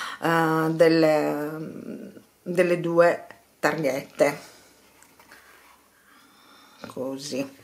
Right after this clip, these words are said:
Anche qua vedete che ho utilizzato, cioè in tutte le pagine c'è lo sfondo, un, un pezzettino di carta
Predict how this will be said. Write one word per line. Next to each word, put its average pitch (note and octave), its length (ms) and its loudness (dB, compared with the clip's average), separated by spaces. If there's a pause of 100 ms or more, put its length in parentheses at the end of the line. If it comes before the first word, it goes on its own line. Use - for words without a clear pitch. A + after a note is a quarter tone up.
(880)
Anche D#3+ 280 -4
qua D3+ 200 -2
vedete D#3 720 -2
che C#3+ 180 -10
ho D3+ 60 -8
utilizzato, D3+ 1120 -8 (400)
cioè F#3 120 4
in F#3+ 80 4
tutte C#4+ 240 4
le C#4 120 4
pagine E3 560 0
c'è C3+ 240 -2
lo F3 120 4
sfondo, F3+ 760 2
un, D#4+ 260 2 (960)
un A3+ 240 4
pezzettino B3+ 560 4
di F#3+ 140 0
carta F#3+ 600 2